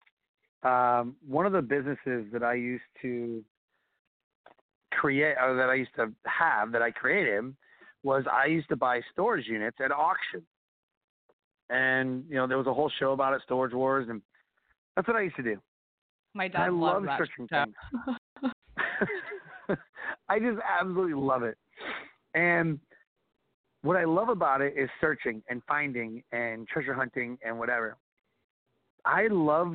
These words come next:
Speaker 1: to dream about not being, like, a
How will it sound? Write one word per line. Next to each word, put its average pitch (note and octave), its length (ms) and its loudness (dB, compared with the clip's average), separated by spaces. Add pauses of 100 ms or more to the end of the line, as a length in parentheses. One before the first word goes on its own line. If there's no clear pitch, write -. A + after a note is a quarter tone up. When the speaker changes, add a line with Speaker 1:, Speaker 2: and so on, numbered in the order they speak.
(160)
Speaker 1:
to F#3 60 2
dream C3 640 0 (140)
about A#2+ 580 0 (640)
not D3+ 340 -2
being, D#3 260 -2
like, B2+ 280 -2
a B2 80 0